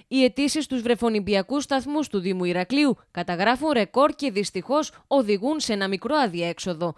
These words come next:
Οι υπάρχουσες υποδομές δεν μπορούν να καλύψουν τις ανάγκες και εκτιμάται πως τουλάχιστον πεντακόσια παιδιά θα μείνουν αναγκαστικά εκτός.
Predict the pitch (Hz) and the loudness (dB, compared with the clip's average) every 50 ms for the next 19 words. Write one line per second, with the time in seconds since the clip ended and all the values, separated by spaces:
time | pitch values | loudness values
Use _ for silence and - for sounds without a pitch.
0 | - - - - - 196 196 180 - 180 175 180 - - 185 - 202 185 - 202 | -10 -20 -16 -8 -6 -4 -4 0 2 2 2 2 0 -4 -6 -4 -4 -2 -2 -2
1 | 160 190 196 180 196 202 226 254 285 254 220 247 339 339 294 220 196 185 180 175 | -2 -2 -2 -2 -2 -2 -2 -2 -2 -2 -2 -2 -2 0 0 0 -2 -2 -2 -4
2 | 175 175 - 180 175 180 180 170 - 196 185 170 185 - 190 185 202 247 269 269 | -6 -4 -4 -2 -2 -2 -2 -2 -4 -6 -4 -4 -4 -4 -2 -2 0 0 0 0
3 | 226 247 240 - - - - _ - - 302 294 - - 277 269 262 269 262 269 | 0 0 -2 -2 -4 -8 -18 _ -2 0 0 0 0 -4 -4 -2 -2 0 0 -2
4 | 254 202 247 262 226 - - 247 254 277 294 302 302 - 226 202 - - 190 185 | -2 0 -2 -2 -2 -2 -2 -2 2 2 2 2 2 0 -2 -4 -4 -4 -6 -2
5 | 165 190 185 185 180 - - 190 190 - - 190 143 - 190 180 185 262 285 277 | -2 0 0 0 0 0 0 -2 -2 0 -2 -2 -2 -2 -4 -2 0 0 0 0
6 | - _ _ _ - 185 170 175 220 277 311 311 269 208 - _ _ - 214 220 | -2 _ _ _ -10 -8 -4 -2 -2 0 0 0 -2 -2 -6 _ _ -2 0 0
7 | 220 208 196 180 190 185 - - 180 - - 277 285 233 - - - - 165 160 | 0 0 -2 -2 -4 -6 -6 -6 -6 0 2 2 4 2 2 -2 -6 -8 -8 -6
8 | 151 - - - | -8 -10 -12 -14